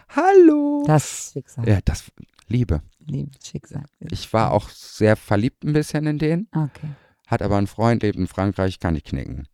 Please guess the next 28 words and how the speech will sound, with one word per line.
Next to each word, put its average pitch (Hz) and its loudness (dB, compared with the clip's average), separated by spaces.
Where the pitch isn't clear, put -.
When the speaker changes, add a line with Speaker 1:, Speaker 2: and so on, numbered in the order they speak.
Speaker 1:
Aber 101 6
Norman 95 2
war 87 0
trotzdem 90 0
beleidigt 78 -2
später 82 -2
am 76 -2
späteren 78 -4
Abend, 71 -4
dass 76 -6
es - -18
n-, 64 -10
zu - -14
keinem 85 -2
Knutscher 98 -2
kam. 64 -8
Speaker 2:
<laughs> 165 2
Speaker 1:
Also - -4
Cedric 85 0
war 64 -4
beleidigt. - -6
Speaker 2:
Natürlich. 208 -6
Speaker 1:
Sagen 147 -2
wir 67 -8
es, - -12
wie - -14
es - -14
ist. - -10